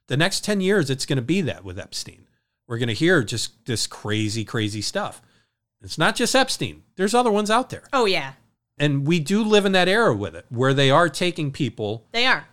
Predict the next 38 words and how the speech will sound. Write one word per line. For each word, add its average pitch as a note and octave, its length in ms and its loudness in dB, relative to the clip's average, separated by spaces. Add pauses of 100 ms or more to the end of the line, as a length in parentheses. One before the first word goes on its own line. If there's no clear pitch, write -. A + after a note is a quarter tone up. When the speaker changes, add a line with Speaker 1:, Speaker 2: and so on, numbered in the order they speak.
Speaker 1:
But C3 180 0
what C#3+ 260 2 (260)
is C3 180 -2
different C#3 320 0
with A#2 100 -2
this F3 260 2
is, A#2+ 140 -2
is G#2 200 -8
it's - 260 -2
just, C#3 320 0
uh, A2 320 0 (200)
it's C3+ 160 -6
a C3+ 60 -2
smaller C3+ 580 2
area, C#3 420 2
and G#2 140 -8
it's G#2 140 -8
a, G2+ 200 -6 (760)
it's C3+ 220 -6
a G2 320 -6 (160)
more, C3 540 2 (920)
like, A#2 220 2
people D3+ 280 2
would C3 140 6
think C3+ 260 0
it's - 200 -2 (100)
just, B2 300 0
like, A2+ 200 2
say, B2+ 340 4
uh, G#2+ 220 4
it, A#2 180 -2 (120)
this A#2+ 280 0
just B2 220 -2
happened A2 300 0
in G2+ 80 -4
New G#2 60 -4
York F#2 240 -6
State, G#2 400 -4